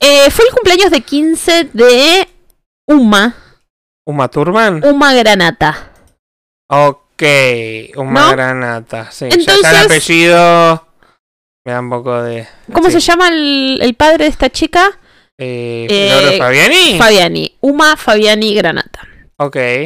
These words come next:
Speaker 1: La, la cual del padre no vamos a hablar porque hace dos años que no se habla con la piba, no
Speaker 2: Ah,
Speaker 1: fue el
Speaker 2: ¿sí?
Speaker 1: cumpleaños de quince, bla. Entonces, de eso no vamos a hablar.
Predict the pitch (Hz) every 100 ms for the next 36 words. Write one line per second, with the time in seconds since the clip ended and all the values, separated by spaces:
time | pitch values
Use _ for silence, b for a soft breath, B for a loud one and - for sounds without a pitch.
0 | 175 262 302 294 311 320 427 403 370 277
1 | 254 247 311 320 269 262 262 254 277 311
2 | 311 - 202 - 208 196 202 196 - 190
3 | - 185 175 208 226 247 269 254 240 240
4 | 220 220 196 175 185 185 190 208 202 196
5 | 202 214 220 254 240 226 220 214 - 190
6 | 202 226 254 - B B B B - 214
7 | 226 233 262 254 381 427 - 147 139 127
8 | - - -